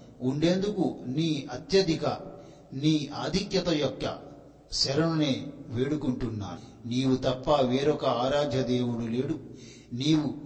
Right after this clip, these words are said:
మృత్యువంటూ లేని సజీవుడవు. నీవు తప్ప జిన్నాతులు, మానవులందరూ కూడా మరణించేవారే." బుఖారీ, ముస్లిం.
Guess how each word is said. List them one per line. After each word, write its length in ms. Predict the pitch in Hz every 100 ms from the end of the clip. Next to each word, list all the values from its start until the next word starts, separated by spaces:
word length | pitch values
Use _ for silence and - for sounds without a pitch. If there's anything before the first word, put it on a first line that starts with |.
| - - - 131
మృత్యువంటూ 760 | 170 - 202 196 170 160 151
లేని 340 | 143 139 135 123
సజీవుడవు. 680 | 117 113 165 156 120 104 98 - - - - 123
నీవు 320 | 135 156 143
తప్ప 420 | 143 - - 127
జిన్నాతులు, 840 | 110 117 131 151 147 151 127 123
మానవులందరూ 880 | 113 117 131 143 135 127 175 185 165 151
కూడా 400 | - 139 131 123
మరణించేవారే." 960 | 110 104 127 151 143 127 107 98 90 82 - - -
బుఖారీ, 540 | 113 117 143 135 135 139
ముస్లిం. 420 | 117 107 113